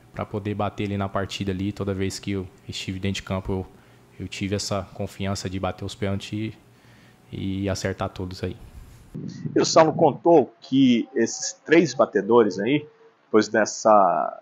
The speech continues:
Speaker 2: resposta dele, eu perguntei, é, quem são os batedores em campo, e ele disse que depende do jogo, mas outros jogadores que batem pênaltis são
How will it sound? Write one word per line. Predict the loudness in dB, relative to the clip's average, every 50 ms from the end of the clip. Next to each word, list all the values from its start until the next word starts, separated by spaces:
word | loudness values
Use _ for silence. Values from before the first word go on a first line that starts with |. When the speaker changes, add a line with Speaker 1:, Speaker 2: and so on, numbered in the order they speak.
| -14 -6
Speaker 2:
resposta | -4 -4 -4 0 6 8 8 8 6 2 -4 -2
dele, | 2 4 4 4 4 4
eu | 2
perguntei, | 4 4 4 4 4 -2 -8 -6 2 4 6 6 6 4 -4 _ _ _ _ _ _ _ 0
é, | 0 0 0
quem | 0 2 4 4 4
são | 2 2 6 8 8 8
os | 8 6
batedores | 4 2 2 4 2 2 4 2 2 0 0 -4
em | -4 -6 -6 _
campo, | 4 6 6 6 4 2 -2 0
e | 0 2
ele | 0 0
disse | -2 -4 -6 -8 -6 -4
que | 0 4
depende | 4 4 6 6 4 4 4
do | 2 -2 -2
jogo, | 0 4 8 8 8 8 6 0 -10 _ _ _ _ _ _ _ 4
mas | 8 10 12 12 10 8 6 2
outros | 2 4 4 4 2 0 0 4
jogadores | 4 4 6 4 4 4 4 2 2 -2 -6
que | -4 -4 0
batem | 6 6 6 6 6 0 -8 -8
pênaltis | -6 -2 -2 0 0 2 0 -2 -2 -4 -6 -6 -6 -8
são | -8 -8 -4 0 4 4 6 6 4 2 -2